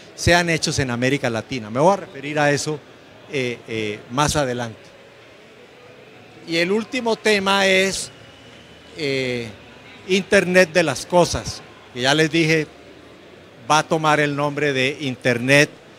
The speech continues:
de las entidades, o Internet de todo, lo llaman ahora también. Esa está catalogada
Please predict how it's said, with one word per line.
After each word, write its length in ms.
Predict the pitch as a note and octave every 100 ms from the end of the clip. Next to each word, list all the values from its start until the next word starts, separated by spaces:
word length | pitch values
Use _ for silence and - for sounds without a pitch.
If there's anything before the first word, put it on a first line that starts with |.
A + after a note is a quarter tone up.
| - - -
de 120 | C3+
las 200 | B2+ B2+
entidades, 800 | C3 - B2 C3 D3 B2 G#2+ -
o 120 | A#2+
Internet 600 | B2+ A#2+ C3+ B2+ C3 D3 B2+
de 140 | D#3
todo, 380 | - D#3+ D#3+ B2+
lo 120 | A2+
llaman 360 | A2+ C3 C3+ B2+
ahora 320 | A#2+ B2 B2+
también. 420 | A#2 G#2 C3 A2+ - - - - - - - - - - - - - -
Esa 480 | G3+ G#3 A#3 C4+ - - - - - - - - -
está 400 | C#3+ - F#3 F#3
catalogada 920 | G3 F3 D3 C#3+ D#3+ E3+ F3+ F#3